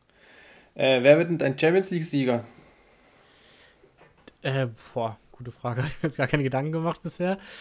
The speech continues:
Speaker 2: Ähm, sag du mal zuerst deinen, dann überleg ich in der Zeit.
Speaker 1: Für mir ist tatsächlich extrem schwer gefallen, weil ich bei jedem Top-Team aus Europa sehe ich Schwachstellen. Bei City ist für mich die Kadertiefe, bei Real Madrid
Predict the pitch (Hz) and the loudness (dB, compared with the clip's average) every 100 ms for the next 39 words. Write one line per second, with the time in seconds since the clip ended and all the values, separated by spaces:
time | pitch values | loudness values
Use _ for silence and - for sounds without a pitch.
0 | - - 151 139 143 143 143 143 - _ | -18 -12 -4 0 0 -2 -6 -8 -12 _
1 | _ _ _ _ _ _ 147 127 165 185 | _ _ _ _ _ _ -2 0 0 0
2 | 175 160 143 - 151 170 160 147 139 147 | 0 -2 -4 -2 -2 -2 -4 -4 -4 -6
3 | 147 160 160 156 170 175 - - _ _ | -8 -10 -10 -6 -8 -8 -12 -20 _ _
4 | _ _ - _ - 123 143 139 156 147 | _ _ -20 _ -2 0 2 4 4 0
5 | 143 139 139 - - - 127 127 123 123 | 0 0 0 -6 -10 -4 -2 -2 -4 -2
6 | 120 123 123 117 117 113 - 120 117 156 | -2 -2 -4 -4 -4 -6 -6 -6 -2 -2
7 | 160 - 147 143 147 123 131 - 120 117 | -2 -2 -2 -2 -6 -4 -8 -8 -8 -6
8 | 123 127 117 - 123 117 - 113 113 - | -6 -4 -4 -6 -8 -8 -8 -6 -6 -8
9 | 120 117 110 - _ _ _ _ _ 123 | -8 -8 -8 -14 _ _ _ _ _ -6
10 | 113 139 139 143 135 - 131 117 - 117 | -4 -4 -2 -2 -2 -6 -6 -6 -10 -2
11 | 127 139 147 143 - 151 147 143 147 139 | 0 2 2 0 -8 -8 -4 -4 -4 -6
12 | - _ - 127 123 120 120 - - _ | -10 _ -8 -2 0 -2 -4 -8 -20 _
13 | 131 120 120 123 - 139 | -6 -4 -2 -6 -6 -8